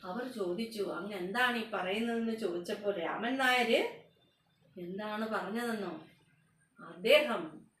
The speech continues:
അദ്ദേഹത്തിനെ സ്വയം ശിക്ഷിക്കുന്നതിൻ്റെ വ്രണങ്ങളാണ്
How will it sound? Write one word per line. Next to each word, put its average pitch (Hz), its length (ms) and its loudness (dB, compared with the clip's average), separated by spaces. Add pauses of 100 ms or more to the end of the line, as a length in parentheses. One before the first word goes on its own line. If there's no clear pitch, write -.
(220)
അദ്ദേഹത്തിനെ 190 920 -6
സ്വയം 226 760 -2 (300)
ശിക്ഷിക്കുന്നതിൻ്റെ 214 1300 0 (260)
വ്രണങ്ങളാണ് 226 1120 2